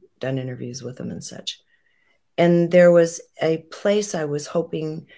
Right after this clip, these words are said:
to get them to go in times past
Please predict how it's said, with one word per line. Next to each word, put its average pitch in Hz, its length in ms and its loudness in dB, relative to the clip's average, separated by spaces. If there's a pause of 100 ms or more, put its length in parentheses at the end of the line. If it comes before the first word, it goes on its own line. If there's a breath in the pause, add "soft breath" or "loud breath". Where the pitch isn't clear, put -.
(220 loud breath)
to 156 120 -6
get 147 300 -4
them 190 200 0
to 220 100 -6
go 180 520 -2 (200)
in 156 160 -8
times 156 380 -4
past 156 580 -6